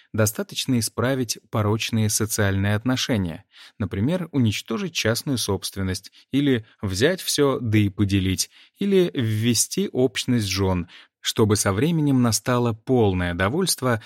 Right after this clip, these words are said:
и благорастворение воздухов. Биология конца девятнадцатого века не без влияния дарвинизма выдвинула альтернативу.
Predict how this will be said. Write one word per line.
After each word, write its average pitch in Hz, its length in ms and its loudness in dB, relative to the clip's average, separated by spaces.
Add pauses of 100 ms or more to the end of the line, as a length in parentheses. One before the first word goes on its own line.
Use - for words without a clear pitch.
(160)
и 117 100 4
благорастворение 98 1200 0
воздухов. 85 720 -6 (1080)
Биология 104 680 4
конца 98 400 0
девятнадцатого 95 800 -2
века 131 500 -2
не 143 240 0
без 131 160 0
влияния 113 580 2
дарвинизма 120 720 2 (220)
выдвинула 143 800 2
альтернативу. 110 1040 0